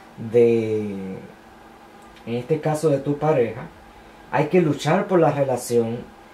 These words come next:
y tratar de seguir progresando al lado de ella. Para las personas que están bien con sus parejas y no tienen problema,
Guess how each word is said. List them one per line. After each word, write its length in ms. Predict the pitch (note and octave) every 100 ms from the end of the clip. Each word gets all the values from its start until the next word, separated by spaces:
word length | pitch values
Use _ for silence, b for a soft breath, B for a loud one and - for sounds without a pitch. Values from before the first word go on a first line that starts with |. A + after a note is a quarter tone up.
| - -
y 680 | C#3+ D3 D3 C#3+ C#3 C3+ - - - - - -
tratar 460 | C3+ C3+ C#3 F#3+
de 100 | F3+
seguir 400 | - B2 B2+ C#3+
progresando 760 | C#3+ C3+ A#2 A#2 - C#3 D#3 A#2+
al 80 | A2
lado 240 | A2+ G#2+
de 200 | G2+ D3
ella. 220 | A#2 - - - - - - - - - - - - - - - - - - - - - - - - - - - - - - - - - - - - - -
Para 140 | D3
las 160 | D3+ D3
personas 540 | - - - D#3+ G3+
que 100 | -
están 320 | C#3+ - C#3+ C#3
bien 240 | C#3 D3
con 160 | D#3+ D3+
sus 180 | D#3
parejas 560 | D3 A#2+ A2+ C3+ B2+ B2 A#2
y 60 |
no 300 | A2 G#2+ B2+
tienen 460 | - A#2+ C3+ D3+ D3+
problema, 680 | C#3+ A2+ F#2 G#2+ B2 A2 A2+